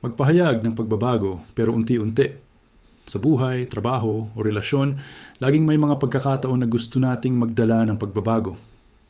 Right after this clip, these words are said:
Pero ang malaking tanong, paano kung hindi handa ang tao sa paligid natin? Ang totoo, karamihan sa tao ay takot sa pagbabago. Bakit? Kasi komportable na sila sa nakasanayan, kahit minsan hindi naman ito epektibo.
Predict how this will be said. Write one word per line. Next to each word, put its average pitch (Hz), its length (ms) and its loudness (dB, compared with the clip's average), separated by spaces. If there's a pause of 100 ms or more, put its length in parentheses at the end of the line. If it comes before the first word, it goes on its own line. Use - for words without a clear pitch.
(180)
Pero 151 160 2
ang 165 120 2
malaking 165 320 2
tanong, 156 280 0 (360)
paano 160 240 -6
kung 170 200 -4
hindi 147 320 -2
handa 117 360 0
ang 101 160 -6
tao 104 200 -4
sa - 160 -10
paligid 101 320 -4
natin? 101 360 -6 (480)
Ang 123 80 4
totoo, 139 640 2
karamihan 139 400 6
sa 131 80 2
tao 123 320 0
ay 113 80 -2
takot 110 280 -6
sa - 120 -8
pagbabago. 110 560 -2 (240)
Bakit? 135 400 -8 (320)
Kasi - 240 2
komportable 131 560 4
na 123 80 4
sila 123 160 2
sa 120 160 0
nakasanayan, 117 680 2 (280)
kahit 117 240 2
minsan 135 480 4
hindi 117 160 2
naman 117 240 4
ito 117 160 2
epektibo. 117 560 0